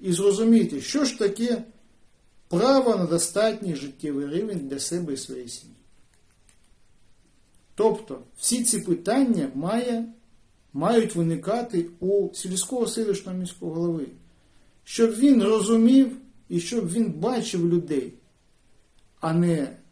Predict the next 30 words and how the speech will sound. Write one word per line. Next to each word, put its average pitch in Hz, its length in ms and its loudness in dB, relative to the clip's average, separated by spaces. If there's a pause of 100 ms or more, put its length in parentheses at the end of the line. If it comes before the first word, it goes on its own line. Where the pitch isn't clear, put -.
(120)
казати 202 440 -2
про 170 180 -6
те, 175 240 0
що 135 360 -12 (200)
це 254 220 0
закон, 202 680 -2 (640)
це 208 500 0
центральна 214 560 2
влада 226 340 -2
встановила, 190 600 -4
ми 208 200 -2
нічого 196 400 -2
вдіяти 170 400 0
не 165 140 -4
можемо. 123 520 -8
Можете, 180 640 4 (640)
бо 143 160 2
у 175 80 6
вас 156 340 0
є 127 160 -8 (140)
посади, 208 520 -4 (520)
у 156 120 0
вас 185 340 0
є 135 80 -8
права, 156 640 -4
обов'язки, 180 680 2
в - 100 -10
першу 190 280 -6
чергу 180 260 -4
повноваження. 165 720 -4